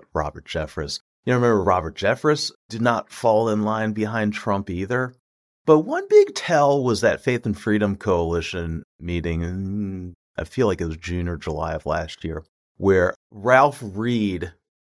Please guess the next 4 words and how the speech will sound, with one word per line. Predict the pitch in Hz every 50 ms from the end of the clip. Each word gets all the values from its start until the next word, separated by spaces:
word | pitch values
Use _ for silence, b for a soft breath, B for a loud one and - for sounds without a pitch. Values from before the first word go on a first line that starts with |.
| _ _ _ _ - 110 101
gave | - 113 110 104 104 101 98 98 95 90 80 80 _ -
Donald | 101 107 95 95 92 90 85
Trump | - - - 98 90 87 85 82 - _
just | - - 90 90 85 85 - - -